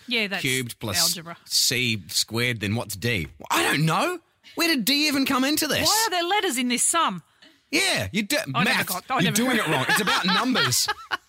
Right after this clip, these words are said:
Speaker 2: I told him that and he wasn't impressed. Um, but, uh, the way we've ta-, taken it on now, 'cause he's doing revision every day
Speaker 1: Yeah.
Speaker 2: of, uh, of what he did in class, and I've come up with this ingenious way of doing the homework where I, for him to fully be understanding what he's doing,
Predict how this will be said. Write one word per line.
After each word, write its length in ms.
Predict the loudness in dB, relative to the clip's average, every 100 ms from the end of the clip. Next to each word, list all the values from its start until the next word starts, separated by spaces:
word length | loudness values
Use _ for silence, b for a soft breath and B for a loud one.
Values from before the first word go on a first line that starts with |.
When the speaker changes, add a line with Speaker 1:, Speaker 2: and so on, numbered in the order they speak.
| -14
Speaker 2:
I 120 | -12
told 240 | -6 -4 -2
him 120 | -2
that 120 | -4
and 80 | -4
he 60 | -6
wasn't 220 | -4 -2
impressed. 420 | 0 0 0 -2 B B B
Um, 760 | -4 -2 0 0 0 0 -2 -4
but, 300 | -2 -2 -2
uh, 260 | -2 0 -2 -6
the 280 | -12 -4 -2
way 240 | 0 0
we've 240 | 2 2 0
ta-, 340 | -2 0 -2 -4 -2
taken 280 | 0 2
it 100 | 2
on 140 | 2 2
now, 120 | 0
'cause 140 | 0
he's 140 | 0 2
doing 240 | 0 2
revision 440 | 2 2 2 2 0
every 220 | -2 -4
day 300 | -4 -4 -8 -10
Speaker 1:
Yeah. 180 | -6 -2
Speaker 2:
of, 260 | -2 -4 -2
uh, 240 | -2 -2 -4
of 120 | -4
what 140 | -4
he 60 | -4
did 180 | -6 -4
in 140 | -4
class, 340 | -2 -2 -2
and 240 | -2 -4 -4 B B B B B B
I've 200 | -6 -2
come 160 | -2
up 100 | -2
with 120 | -2
this 160 | -2 0
ingenious 720 | 2 2 2 4 2 0 -2
way 180 | -2 -4
of 80 | -4
doing 200 | -4 -4
the 40 | -4
homework 260 | -6 -6 -4
where 400 | -2 0 -2 -4 b b b b
I, 180 | -6 -4
for 200 | -2 0
him 320 | 0 2 0
to 160 | 0 0
fully 360 | -2 -4 -2 0
be 160 | 0
understanding 600 | 0 0 0 0 -2 0
what 140 | 0 -2
he's 140 | -2
doing, 380 | -2 -2 -2 -6